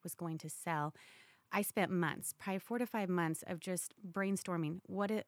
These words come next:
what am I going to create that's different and offer that's a different experience than everyone else? I mean, at that time then, you know, online retail was,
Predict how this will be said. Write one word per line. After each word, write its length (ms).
what 200
am 140
I 100
going 220
to 80
create 360
that's 140
different 500
and 120
offer 580
that's 160
a 40
different 280
experience 600
than 120
everyone 380
else? 340
I 60
mean, 180
at 200
that 200
time 280
then, 380
you 160
know, 720
online 520
retail 340
was, 200